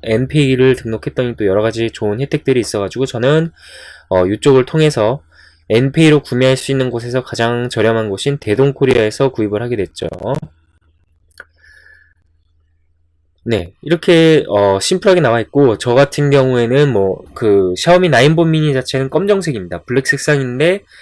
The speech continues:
어, 너무 또 하얀색이 들어가니까는 조잡해 보일 수가 있는 것 같더라고요. 또 때가 타기도 쉬울 것 같고 그래서 검정색으로 깔끔하게 구매를 했습니다.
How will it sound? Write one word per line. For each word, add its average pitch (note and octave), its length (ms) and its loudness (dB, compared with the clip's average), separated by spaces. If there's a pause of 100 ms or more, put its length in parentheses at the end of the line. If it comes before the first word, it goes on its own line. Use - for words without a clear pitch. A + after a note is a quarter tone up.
(480)
어, F#2 540 -2
너무 C#3+ 280 4
또 D3+ 120 4
하얀색이 F3 440 0
들어가니까는 B2+ 600 -2
조잡해 C#3 460 -4
보일 A#2+ 140 -2
수가 A#2 200 -4
있는 G2+ 160 -6
것 G2 60 -8
같더라고요. F#2+ 580 -6
또 A2+ 220 0 (420)
때가 C#3+ 300 2
타기도 C#3+ 340 -2
쉬울 D3 220 -4
것 C#3+ 160 2
같고 C3 260 -2
그래서 G#2+ 300 -4
검정색으로 C#3 680 2
깔끔하게 C#3 440 0
구매를 B2+ 400 -2
했습니다. A#2 520 -6